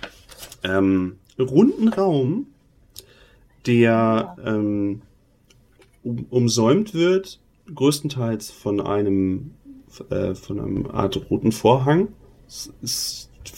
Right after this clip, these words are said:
Speaker 1: in der Mitte, oder, naja, nee, nicht in der Mitte, sondern relativ weit hinten, seht ihr einen, eine Art Altar vielleicht, auf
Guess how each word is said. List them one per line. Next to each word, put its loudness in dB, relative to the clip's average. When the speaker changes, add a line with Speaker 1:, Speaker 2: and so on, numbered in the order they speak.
Speaker 1:
in 4
der 6
Mitte, 6
oder, 4
naja, 4
nee, 2
nicht 2
in 2
der 2
Mitte, 0
sondern -2
relativ -2
weit 0
hinten, 2
seht 2
ihr 4
einen, 0
eine -10
Art -8
Altar -2
vielleicht, -4
auf -2